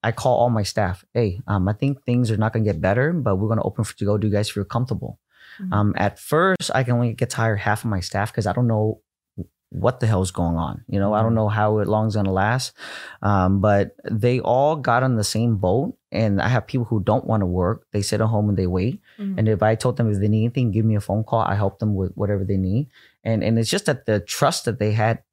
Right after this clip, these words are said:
Speaker 1: in me um, they, they felt confident on whatever decisions I make. So that makes me wanna make even more careful decisions
Speaker 2: Yeah.
Speaker 1: to make sure they're safe.
Speaker 2: Yeah.
Speaker 3: Mm.
Speaker 1: Um, so, so like I said, I'm very lucky to have people like that to kinda, like, have the same mindset.
Speaker 2: Yeah, of course. Oh my God.
Speaker 1: Yeah.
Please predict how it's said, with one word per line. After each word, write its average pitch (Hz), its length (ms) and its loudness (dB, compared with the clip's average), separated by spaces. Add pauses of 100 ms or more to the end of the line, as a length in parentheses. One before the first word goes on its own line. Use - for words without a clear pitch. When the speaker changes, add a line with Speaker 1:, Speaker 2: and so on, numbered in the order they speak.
(100)
Speaker 1:
in 113 180 2
me 175 280 0 (320)
um, 101 380 2
they, 117 200 2
they 113 160 2
felt 127 220 -2
confident 123 420 0
on 107 120 0
whatever 110 220 0
decisions 104 440 -2
I 92 80 0
make. 104 260 0
So 107 140 -4
that 110 180 2
makes 127 320 -2
me 147 380 2
wanna 113 340 2
make 104 220 0
even 107 280 0
more 104 220 0
careful 120 400 -4
decisions 101 560 -2
Speaker 2:
Yeah. 233 300 -10
Speaker 1:
to 113 100 -2
make 120 140 0
sure 120 120 -2
they're 113 200 2
safe. - 400 -8
Speaker 2:
Yeah. 202 200 0
Speaker 3:
Mm. 101 220 -4
Speaker 1:
Um, 107 300 4
so, 113 280 2
so 123 200 0
like 113 160 2
I 131 60 2
said, 135 180 2
I'm 110 180 2
very 123 180 2
lucky 120 320 0
to 113 120 -2
have 101 420 0
people - 260 -6
like 92 180 -2
that 92 180 -2
to 123 80 -10
kinda, 95 240 0
like, 90 180 -2
have 95 160 -2
the 92 80 -4
same 95 200 -2
mindset. 87 500 -4
Speaker 2:
Yeah, 240 320 -8
of 185 120 -10
course. 220 360 -8
Oh 208 60 -6
my 240 120 -8
God. 190 300 -8 (160)
Speaker 1:
Yeah. 90 240 0